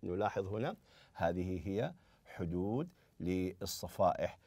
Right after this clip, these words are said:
الأرضية على سبيل المثال. لو أتينا، لو نسمي هذه الصورة رقم واحد ولنأتي هنا للصورة رقم اثنين، نلاحظ هنا بأن تطابق ما بين الصورتين. إذن،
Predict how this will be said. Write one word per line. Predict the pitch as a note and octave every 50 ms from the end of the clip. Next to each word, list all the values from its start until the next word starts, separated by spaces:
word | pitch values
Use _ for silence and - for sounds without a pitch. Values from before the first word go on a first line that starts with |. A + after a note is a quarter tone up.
| - - - - -
الأرضية | F#2 F#2 E2+ - E2+ E2+ E2 E2 F2+ F#2+ F#2+ F#2 D#2+
على | B1+ E2 F2 F2 E2 -
سبيل | - - F2+ E2+ - F#2 F2+ F2
المثال. | F2 F2+ F2 E2+ - - - - D#4+ - - -
لو | G#2+ F#2 -
أتينا، | - - - - G#2+ G#2 G2 F#2 F2+ F2+ - - - - _ - - - _ -
لو | - F2 F2+ G2 F#2+ G2+
نسمي | G2+ G2 F#2+ - G#2+ G2 F#2+ F#2+
هذه | F#2 G2+ G2 F#2+ F#2 E2+ F#2+ - -
الصورة | - - - G#2 A2 G2 F#2+
رقم | G2+ - - - G#2 F#2 G2+
واحد | C3 E3+ D#3 - G#3 G3+ - - - - -
ولنأتي | - A2 G2 F#2+ F2 - F2+ F#2+
هنا | G2+ G2 F#2+
للصورة | F#2+ F#2+ - - G2+ F#2 F#2
رقم | F#2 F2 - - F2+ F2+
اثنين، | F2 - - G#2+ B2 E3+ A3 - - - - - - - -
نلاحظ | A2+ G#2+ G#2+ B2 D3 F3+ D#3+ - E3 B2 A2
هنا | F#2 F#2 G2 G2 G2+ G#2 A2 B2+ - - - _ - -
بأن | G2 - G2+ G2+ G2 F#2+ F#2+ F#2 G2 - - - - _ -
تطابق | - G2+ - - - A2+ A#2+ B2+ C#3 D3 D3 D#3 D#3 - - -
ما | A2 G2 G2+ G2 F#2
بين | F#2 G#2 G2 G2 G2 F#2+ F#2+ F#2+ - - -
الصورتين. | F#2+ F#2+ - - - F#2+ F2+ F2+ F2+ F2+ - - G2+ A2 C3 E3 G#3+ C4+ -
إذن، | - G#2 F#2 G2 G2